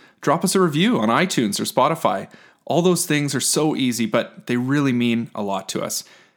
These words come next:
And on that note, if you're looking for more Rad Dads content, find us wherever you get your podcasts or give us a follow on social media. On Instagram, you can find us at, at rad underscore dads underscore show. And on Facebook and Twitter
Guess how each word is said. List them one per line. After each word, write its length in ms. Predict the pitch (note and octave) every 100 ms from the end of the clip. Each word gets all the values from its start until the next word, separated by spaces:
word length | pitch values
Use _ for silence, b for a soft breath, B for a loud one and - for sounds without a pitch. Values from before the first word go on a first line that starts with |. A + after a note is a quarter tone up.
| b -
And 120 | A#2
on 80 | A#2+
that 200 | C3+ F3
note, 240 | D#3+ D3+
if 120 | B2
you're 100 | A#2+
looking 260 | A2+ C#3 F#3
for 100 | F#3
more 160 | E3 D3
Rad 260 | B2+ A#2+
Dads 200 | B2+ G#2+
content, 340 | - A2 A2+ -
find 200 | A#2+ B2+
us 140 | -
wherever 280 | C3 C3 F#3
you 120 | C#3+
get 140 | G2+ -
your 100 | G2
podcasts 680 | F#2 F#2+ - F#2+ D#3 - - B B -
or 100 | A2
give 160 | G#2+
us 100 | - -
a 40 |
follow 260 | B2 A2+ C3+
on 80 |
social 300 | C3+ C#3+ C#3
media. 440 | D3+ F3+ A3 G#2 - B B B B
On 120 | -
Instagram, 580 | A2+ - D3+ D#3+ F3+ G3
you 80 | A#2+
can 140 | A#2+
find 220 | G#2+ A#2 A2
us 100 | A#2
at, 140 | -
at 240 | A#2 C#3+ -
rad 400 | B2 A#2 C3 C#3
underscore 580 | - B2+ C#3+ - D3+ D3
dads 560 | C#3+ A2+ A#2+ C#3+ D#3 -
underscore 540 | - C3 C#3 - C#3+ C3+
show. 640 | - - F#2+ C#3+ A3 A3 B B B B -
And 60 |
on 80 | G#2
Facebook 400 | - A#2+ C3 G3+
and 100 | G#3
Twitter 400 | - F3+ F#3 F#3